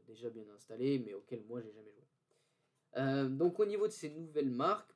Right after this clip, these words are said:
pour l'année deux mille vingt-quatre, alors peut-être que j'en suis prêt sur les vacances, j'en sais rien. En tout cas, je pense, enfin, j'ai dans le tiroir Outer Wilds, euh, Disco Elysium, Inscription, Hollow Knight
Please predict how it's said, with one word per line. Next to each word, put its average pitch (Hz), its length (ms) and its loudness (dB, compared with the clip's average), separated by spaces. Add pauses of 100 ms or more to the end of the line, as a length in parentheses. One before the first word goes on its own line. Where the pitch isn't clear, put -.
pour 117 140 -6
l'année 143 240 -6
deux 135 120 -4
mille 131 160 -2
vingt-quatre, 113 560 -10
alors - 120 -20
peut-être 131 180 -20
que 117 100 -16
j'en 107 120 -18
suis - 260 -18
prêt 110 320 -14
sur 110 160 -14
les 104 60 -18
vacances, - 260 -20 (160)
j'en - 80 -20
sais - 120 -12
rien. 123 360 -6 (400)
En 131 100 -2
tout 131 140 -6
cas, 160 640 6
je 117 220 -12
pense, 139 640 -8
enfin, 123 100 -12
j'ai 117 160 -2
dans 147 100 2
le 143 100 0
tiroir 123 580 -8 (1000)
Outer 139 200 2
Wilds, 123 480 0 (200)
euh, 107 180 -12
Disco 135 340 -2
Elysium, 127 640 -4 (220)
Inscription, 139 760 -4 (160)
Hollow 123 180 -4
Knight 135 480 -4